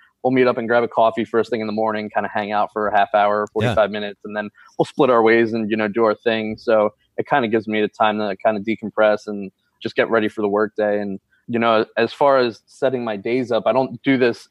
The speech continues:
Speaker 1: as much as I should, but I kinda have a plan for myself the night before, the things I need to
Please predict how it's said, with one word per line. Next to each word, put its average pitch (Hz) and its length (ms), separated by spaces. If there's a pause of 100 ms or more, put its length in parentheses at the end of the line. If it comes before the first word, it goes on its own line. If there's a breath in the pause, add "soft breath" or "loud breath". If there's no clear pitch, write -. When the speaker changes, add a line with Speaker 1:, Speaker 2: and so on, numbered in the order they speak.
Speaker 1:
as 123 100
much 127 220
as 117 100
I 95 120
should, 117 560
but 113 240 (240 soft breath)
I 113 80
kinda 139 240
have 123 120
a 107 60
plan 113 320
for 110 80
myself 104 400
the 107 60
night 104 240
before, 110 320
the 101 80
things 107 260
I 104 60
need 101 180
to 101 220